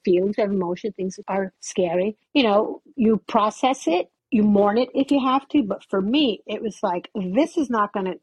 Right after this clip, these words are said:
I'm not staying here. I'm not gonna be the cancer patient. I'm not gonna be the cancer victim. What am I gonna do with this?" So I took all of that and I had it propel me to the other side. I said, "You know what? I'm not gonna be the victim. I'm gonna be bigger than this. I'm gonna rise above this,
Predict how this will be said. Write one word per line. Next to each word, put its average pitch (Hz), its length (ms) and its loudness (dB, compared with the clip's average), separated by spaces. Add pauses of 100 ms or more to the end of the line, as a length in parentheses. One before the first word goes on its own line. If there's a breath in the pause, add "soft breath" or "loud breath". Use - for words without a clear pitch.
I'm 220 160 0
not 254 200 0
staying 214 480 0
here. 185 460 -4
I'm 185 140 -10
not 208 220 -6
gonna 240 140 -4
be 220 140 -4
the 196 100 -4
cancer 196 440 -8
patient. 185 420 -4
I'm 175 80 -4
not 190 220 -2
gonna 196 120 -2
be 190 140 -2
the 190 100 -8
cancer 175 380 -10
victim. 180 220 -6
What 208 160 4
am 220 80 0
I 208 80 2
gonna 185 180 2
do 170 160 -2
with 175 140 -10
this?" - 240 -18 (140)
So - 160 -8
I 233 180 4
took 254 400 -2
all 233 220 4
of 226 140 -4
that 202 380 -2 (100)
and 208 180 -6
I 196 100 -4
had 208 300 -2
it 208 220 -8
propel 262 460 0
me 170 340 -6 (140)
to 247 100 -2
the 208 140 2
other 196 220 0
side. - 400 -14
I 185 80 -12
said, - 200 -20
"You 208 60 -10
know 220 140 0
what? 262 320 2 (200)
I'm 190 120 -4
not 220 180 0
gonna 220 160 -2
be 214 100 -2
the 202 80 -2
victim. 185 440 -4 (100)
I'm 208 240 0
gonna 202 160 -2
be 190 300 -4 (100)
bigger 247 240 4
than 277 220 2
this. 330 460 -2
I'm 208 120 -4
gonna 202 180 0
rise 185 240 0
above 202 460 -2
this, 302 240 0